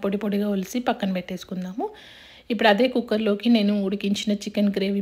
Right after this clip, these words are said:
మొత్తం వేసేసుకుంటున్నానండి. వేసేసుకొని మనం ఉడికించుకున్న పప్పులు గ్రైండ్ చేసి పెట్టుకున్నాం కదా, అది మిశ్రమం కూడా మొత్తం వేసేసుకోవాలి. ఇలా మొత్తం వేసేసుకున్న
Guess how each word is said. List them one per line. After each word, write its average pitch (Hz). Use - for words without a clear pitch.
మొత్తం 190
వేసేసుకుంటున్నానండి. 190
వేసేసుకొని 220
మనం 208
ఉడికించుకున్న 202
పప్పులు 208
గ్రైండ్ 196
చేసి 208
పెట్టుకున్నాం 196
కదా, 233
అది 208
మిశ్రమం 202
కూడా 196
మొత్తం 202
వేసేసుకోవాలి. 202
ఇలా 233
మొత్తం 226
వేసేసుకున్న 208